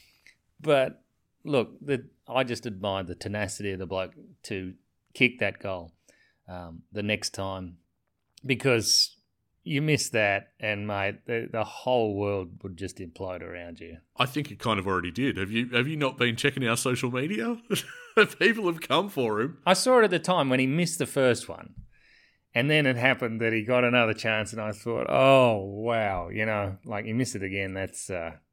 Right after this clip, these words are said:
Speaker 1: you know, that's headlines.
Speaker 2: That goal brought the house down, though. That was fantastic.
Speaker 1: It was. It was good. And that's why it was good, because he took it upon himself to kick at that time. And, uh, I still like Worpel. Wish him all the best, but he's really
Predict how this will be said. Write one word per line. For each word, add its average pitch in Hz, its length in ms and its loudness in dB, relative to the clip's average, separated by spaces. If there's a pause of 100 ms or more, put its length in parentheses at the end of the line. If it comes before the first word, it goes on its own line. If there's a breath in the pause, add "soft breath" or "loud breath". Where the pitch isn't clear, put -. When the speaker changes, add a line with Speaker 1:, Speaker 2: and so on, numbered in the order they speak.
Speaker 1:
you 95 80 -14
know, 87 140 -12
that's 110 220 -2
headlines. 92 720 -8 (100)
Speaker 2:
That 139 220 -2
goal 123 160 6
brought 117 260 0
the 95 80 -2
house 101 240 2
down, 85 240 -4
though. 82 160 -4
That 101 160 0
was 95 140 -4
fantastic. 85 600 -8
Speaker 1:
It 151 140 2
was. 127 380 6
It 139 100 -4
was 123 200 2
good. 120 420 2
And 131 120 -2
that's 185 220 0
why 160 240 4
it 160 60 -6
was 123 160 -4
good, 87 240 -4
because 113 320 -2
he 107 220 -4 (100)
took 151 180 0
it 139 60 0
upon 127 220 -4
himself 110 320 -8
to 104 60 -12
kick 117 240 -4
at 107 120 -8
that 90 180 -12
time. 85 400 -16
And, 95 380 -10 (640)
uh, - 40 -14
I 175 120 2
still 185 260 2
like 160 280 6
Worpel. 127 420 0 (600)
Wish 123 280 0
him 120 80 -2
all 123 160 0
the 107 60 0
best, 110 280 0
but 98 200 -4 (520)
he's 107 220 -6
really 120 380 2